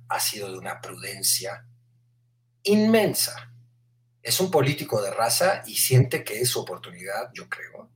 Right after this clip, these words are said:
y no va, va, tiene que empeja-, empezar a jugar con un poquito más de agresión,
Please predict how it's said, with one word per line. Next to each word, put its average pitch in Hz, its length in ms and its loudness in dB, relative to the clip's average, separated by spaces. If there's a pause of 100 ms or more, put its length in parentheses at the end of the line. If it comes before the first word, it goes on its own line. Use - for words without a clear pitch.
(120)
y 104 140 -14
no 120 520 8
va, 113 360 0 (1080)
va, - 80 -8 (220)
tiene 175 180 10
que 160 80 8
empeja-, 131 400 2
empezar 127 320 0
a 123 40 -2
jugar 120 260 4
con 117 100 -6
un 110 60 -10
poquito 101 320 -8
más 104 160 -4
de 104 60 -4
agresión, 95 420 -4